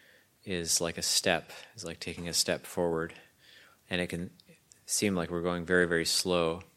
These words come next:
and just going three, four, five steps at a time. And sometimes the thread runs out. It's like we have to take a rest.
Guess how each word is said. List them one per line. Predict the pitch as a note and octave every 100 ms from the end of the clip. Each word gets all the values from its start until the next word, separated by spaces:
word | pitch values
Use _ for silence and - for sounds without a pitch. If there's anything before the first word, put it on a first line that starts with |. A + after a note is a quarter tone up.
| _ _ _ - - - - _ _ -
and | D#2+
just | D#2+ D#2+ - -
going | F2 E2 D#2+ E2 E2+ _
three, | - F2+ F2
four, | - F2 E2+
five | F2+ E2+ E2
steps | - F2+ - -
at | D#2
a |
time. | - F2+ E2 E2 E2+ - _ _ - - - - - _ -
And | E2+ E2
sometimes | - F#2 E2+ E2+ E2 E2 - - - - - _ - - - _
the | -
thread | - G2 F2
runs | F2+ E2+ D#2
out. | E2+ E2+ E2 - - - _ _ _ _ _ _ - _ _
It's | -
like | E2 E2
we | F2
have | D#2+
to | -
take | - E2
a |
rest. | D#2+ E2 F2 - - -